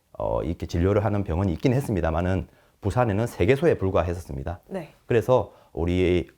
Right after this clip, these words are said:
Speaker 1: 학부형들이나 부모들이 아이가 아플 때 야간이나 주말에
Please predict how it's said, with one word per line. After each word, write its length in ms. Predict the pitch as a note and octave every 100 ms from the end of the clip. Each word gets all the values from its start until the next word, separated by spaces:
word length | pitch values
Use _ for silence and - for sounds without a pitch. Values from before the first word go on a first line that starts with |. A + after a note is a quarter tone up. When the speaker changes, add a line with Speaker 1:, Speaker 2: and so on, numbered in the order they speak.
| -
Speaker 1:
학부형들이나 1080 | - - - C3+ A2 F#2 D#2+ D#2 F2+ C3 -
부모들이 600 | - A#2 A2+ D#2+ G2+ G#2 -
아이가 260 | A#2 E2+
아플 240 | D2 C3+ C#3
때 180 | D#2 - _ _ _ D2+
야간이나 500 | D#2+ G2+ G2 G2+ G#2
주말에 540 | C3+ G#2+ E2 E2